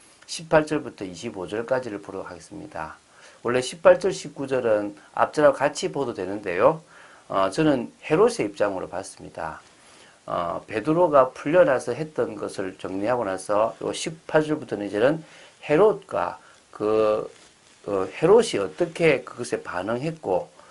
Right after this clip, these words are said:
또한 더 나아가서 뒤에 헤롯은 어떤 일이 일어나는지를 보려고 합니다. 어, 성도들이 정말 기도함으로 말미암아 하나님은 천사를 보내서 베드로를 구원해냈습니다. 그러면 당연히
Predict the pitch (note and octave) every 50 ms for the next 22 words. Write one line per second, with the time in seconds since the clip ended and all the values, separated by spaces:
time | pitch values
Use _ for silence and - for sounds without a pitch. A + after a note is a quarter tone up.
0 | - _ - - A2 A2 A2+ - A#2+ A#2 A#2 A#2 A#2 A2+ A2+ G#2+ G#2 - D#3+ F#3
1 | G3+ G3+ - - - - - _ _ - - G#2+ G#2+ C#3+ D#3+ D#3+ C3 C3+ D3+ E3
2 | D#3 - A#2+ G2+ F2+ - - F3 E3 D#3+ D3+ D3 C#3 C3+ B2 A#2+ G#2+ G2+ G2 G2+
3 | G2 F#2+ F#2+ F#2 E2+ F2+ - - F#2 F2 F#2+ G2+ G2+ G#2+ F#2 F2 F2+ F#2 E2+ -
4 | F2 D#2+ E2 E2 - - _ - - - - - - - - - - - - G2+
5 | G2 F#2+ F#2 F#2 F2+ F#2+ - - _ _ _ _ - - - _ _ - - -
6 | C3 C#3+ D#3+ F#3+ F#3+ G3+ F#3+ F3 D#3+ C3+ A#2 A2+ G#2 G2+ - - - - - A2
7 | A2 G#2+ G#2+ - G3+ G3 F#3 E3+ C#3 C#3 C3+ B2 A#2 A2+ G2+ G2 F2+ F2+ F#2 F#2+
8 | G#2 G#2 G2+ G2 F2+ F2 F2 F2 F2 - - - - C#3+ C#3+ C#3 C3 A#2+ A2+ A2
9 | A2 A2 - F#3+ A3 A3 - D#3+ C3 A#2 G2+ - G2+ F#2 F#2+ G2+ G2+ - E3 F#3
10 | G#3+ A3+ - - _ - _ _ _ - G#2 G2+ G2+ B2 B2+ C#3 C3+ C3 D#3+ F#3+
11 | F#3 F#3+ - G2+ F#2+ G#2+ A2 B2 C3 C#3 D3+ D#3 D3+ - - G#2+ F#2 F#2 - E2+
12 | E2 D#2+ D#2 D2+ - - _ _ _ - - F#3+ A3+ A3 F#3+ - A#2+ A2 G#2+ A2+
13 | B2+ C#3+ D3 C3+ C3 C3 C#3+ D#3 -